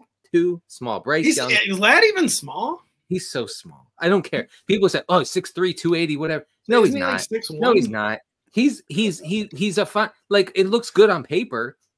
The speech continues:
Speaker 1: but, but the guy, he's too small. It's just too, he's too thin. It's
Speaker 2: He's
Speaker 1: the,
Speaker 2: six.
Speaker 1: the, his legs. Have you seen his legs? Are you kidding me?
Speaker 2: He looks small. So no, Ladd McConkey, by the way, has already been ruled out, Denny. So,
Speaker 1: Yeah,
Speaker 2: uh,
Speaker 1: no,
Speaker 2: no.
Speaker 1: it, um,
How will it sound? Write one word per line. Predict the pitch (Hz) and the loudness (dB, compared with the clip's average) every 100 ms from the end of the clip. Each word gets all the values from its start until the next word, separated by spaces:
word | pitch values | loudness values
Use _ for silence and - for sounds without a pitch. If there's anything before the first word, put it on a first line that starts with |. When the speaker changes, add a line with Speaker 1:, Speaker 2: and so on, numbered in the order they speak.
| _ | _
Speaker 1:
but, | 165 196 - | 0 2 2
but | 165 190 160 | -2 -2 -2
the | 160 | -6
guy, | 202 | -6
he's | 160 170 | -8 -8
too | - | -6
small. | 302 359 403 | -4 -4 -4
It's | 240 175 | -6 -6
just | 330 - - | -6 -6 -2
too, | 339 208 | -2 -2
he's | 180 - | -10 -10
too | - 330 | -2 -2
thin. | 330 370 392 392 - _ _ _ | 0 -4 -4 -6 -12 _ _ _
It's | 240 247 262 | -14 -8 -8
Speaker 2:
He's | 240 | -2
Speaker 1:
the, | 262 | -2
Speaker 2:
six. | 247 240 | -2 -4
Speaker 1:
the, | 277 208 | -4 -2
his | 294 - | -4 -2
legs. | 302 349 359 349 247 | 2 4 2 0 -6
Have | 214 370 | -4 -2
you | 359 | -2
seen | - 349 | -2 -4
his | 349 | -4
legs? | 359 440 403 427 - | -6 -4 -4 -6 -14
Are | |
you | 392 - | -18 -16
kidding | 302 359 381 | -16 -14 -14
me? | 415 453 _ _ _ _ _ _ - | -16 -18 _ _ _ _ _ _ -18
Speaker 2:
He | 127 | -16
looks | 110 - | -14 -16
small. | 120 - - | -16 -20 -20
So | - 131 131 | -16 -14 -8
no, | 156 185 196 - | -2 0 0 0
Ladd | 190 202 226 | 4 6 4
McConkey, | 208 208 196 196 | 2 0 0 0
by | 185 175 | 0 0
the | |
way, | 170 | 0
has | 160 | 0
already | 160 160 | -2 -2
been | 156 | -4
ruled | 143 143 123 | -8 -10 -10
out, | 113 101 | -14 -16
Denny. | 110 101 104 - | -20 -20 -20 -18
So, | 123 110 147 | -16 -10 -6
Speaker 1:
Yeah, | 120 | -4
Speaker 2:
uh, | |
Speaker 1:
no, | 110 131 | -6 -8
Speaker 2:
no. | 123 135 139 | -6 -6 -4
Speaker 1:
it, | |
um, | 123 117 | -2 -2